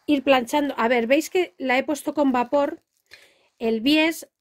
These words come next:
no se suele planchar con vapor porque, al ser tan elástico, lo que hace es deformarlo, pero como esto no estamos, yo no estoy a-, mm, apretando ni nada, simplemente lo apoyo encima,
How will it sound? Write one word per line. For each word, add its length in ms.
no 640
se 140
suele 340
planchar 480
con 200
vapor 460
porque, 240
al 100
ser 320
tan 220
elástico, 760
lo 220
que 160
hace 280
es 100
deformarlo, 680
pero 240
como 280
esto 440
no 460
estamos, 500
yo 160
no 60
estoy 320
a-, 300
mm, 400
apretando 800
ni 120
nada, 240
simplemente 600
lo 100
apoyo 320
encima, 480